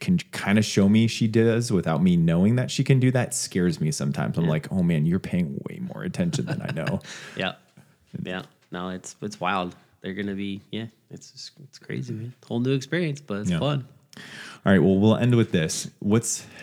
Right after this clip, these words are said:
Speaker 1: it's just always my favorite perspective, and it could be specific to nutrition, or it could be anything, not nutrition, but fitness or anything else. It's like, what's, what's probably the single best piece of advice that you've ever been given?
Speaker 2: Uh, just start. Like, just start.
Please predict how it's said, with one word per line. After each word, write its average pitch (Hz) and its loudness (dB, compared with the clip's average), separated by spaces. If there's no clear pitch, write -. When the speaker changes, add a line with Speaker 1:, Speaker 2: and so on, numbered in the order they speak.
Speaker 1:
it's - -4
just 95 -2
always 98 2
my 87 2
favorite 82 -2
perspective, 87 -2
and 95 4
it 95 2
could 117 4
be 120 4
specific 110 0
to 107 8
nutrition, 98 4
or 90 4
it 90 0
could - -6
be 90 4
anything, 85 0
not 92 0
nutrition, 85 -4
but 78 -4
fitness - -4
or - -4
anything 80 -2
else. - -6
It's 87 -4
like, 90 -2
what's, 143 -2
what's 117 -2
probably 113 0
the 90 2
single 92 0
best 85 -6
piece 85 -4
of 80 -4
advice 78 -4
that 85 -6
you've 80 -2
ever 76 -6
been 78 -6
given? - -8
Speaker 2:
Uh, 110 -2
just 117 -4
start. 98 -4
Like, 82 -10
just - -12
start. - -10